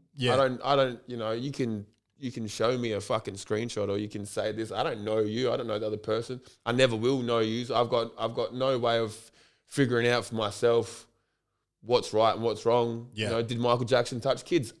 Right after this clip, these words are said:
Speaker 2: Fucking who knows, man? I w-, I won't ever know. So I try not to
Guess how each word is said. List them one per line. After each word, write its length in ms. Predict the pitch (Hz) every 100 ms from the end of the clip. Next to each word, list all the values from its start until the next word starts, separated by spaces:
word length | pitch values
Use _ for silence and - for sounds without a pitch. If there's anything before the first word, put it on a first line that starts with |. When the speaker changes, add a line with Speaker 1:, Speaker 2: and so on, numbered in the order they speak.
| _
Speaker 2:
Fucking 300 | 175 160 151
who 200 | 143 151
knows, 320 | 131 143 175 156
man? 200 | 98 87
I 80 | -
w-, 180 | 135 127
I 120 | 120
won't 260 | 147 131 120
ever 160 | 104 104
know. 260 | 113 110
So 220 | 107 110
I 40 | 113
try 280 | - 127 117
not 160 | 110
to 220 | - 110